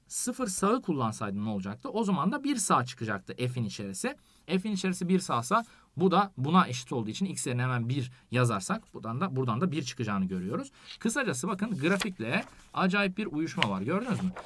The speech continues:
F X artı birin grafiğine göre sağ limit, sıfırdaki sağ limit birdi. Bakın bir oldu. Ve, ve sıf-, sıfırdaki sol limit neydi? Eksi birdi. Bakın eksi bir oldu ve bunlar birbirinden tabii farklı çıktıkları için limit olmadı.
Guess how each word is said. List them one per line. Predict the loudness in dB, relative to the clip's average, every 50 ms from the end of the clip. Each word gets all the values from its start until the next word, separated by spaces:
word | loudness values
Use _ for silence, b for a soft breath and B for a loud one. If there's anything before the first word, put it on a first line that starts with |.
| -12 -4 0
F | 0 0
X | 2 0 0 0
artı | 2 2 0 -2 -2
birin | -2 -2 0 0 0 0
grafiğine | 2 2 2 0 0 -2 -4 -4 -2
göre | -2 -2 0 0 -2 -2 B B B B B
sağ | -6 0 4 8 8 8
limit, | 8 6 2 -2 -4
sıfırdaki | -4 -6 -4 -2 -2 -2 -4 -4 -6
sağ | -2 0 2 2
limit | 2 2 2 0 0 -2 -4
birdi. | -6 -2 0 2 2 2 0 -2 -2 -2 -2 -2 -2 -6 -10
Bakın | -12 -12 -6 -2 0 0 0 0 -2 -2
bir | 0 0 0 0
oldu. | -2 -6 -8 -8 -8 -6 -2 -2 -2 -2 -2 b b b b b b -10
Ve, | -10 -8 -6 -4
ve | -2 -2 -4
sıf-, | -4 -8 -8 -8 -6 -8 -8 -10 -12 -12
sıfırdaki | -10 -8 -6 -6 -4 -4 -6 -6
sol | -6 -4 -2 0 0
limit | 0 2 0 0 0 -2
neydi? | -4 -2 0 0 -2
Eksi | -2 -2 -4 -4 -4 -4
birdi. | -4 -4 -4 -4
Bakın | -4 -2 -2 -2
eksi | -2 -2 -4 -4 -4 -4
bir | -4
oldu | -4 -4 -4 -4
ve | -4 -6 -6
bunlar | -4 -2 -2 -2
birbirinden | -2 -4 -4 -4 -4 -4
tabii | -4 -4 -4 -4
farklı | -2 0 -2 -2 0 -2 -4
çıktıkları | -4 -4 -8 -10 -10 -10 -8 -8 -8
için | -8 -8 -10 -4 -2 -2 -4 B B B B B B
limit | 0 2 2 2 0 -2 -4 -2 0
olmadı. | 2 4 4 4 4 2 0 0 0 0 -2